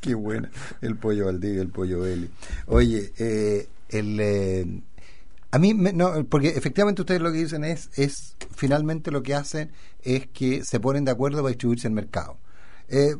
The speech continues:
sí, pero ojo, en proporciones distintas, no, no es que hayan dicho,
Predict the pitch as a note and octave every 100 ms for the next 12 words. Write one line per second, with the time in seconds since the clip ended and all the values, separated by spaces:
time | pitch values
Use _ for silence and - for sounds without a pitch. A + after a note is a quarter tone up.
0 | - - - F#3+ G3 A3+ C3 C3 F3 D3
1 | A#2+ A2+ G#2+ C#3 C3+ D3 D3 F#3+ B2 -
2 | F2+ F#2 G2 G2 G#2 A#2+ B2+ D3+ C#3+ C3
3 | B2+ C3 B2+ C3+ C3 C3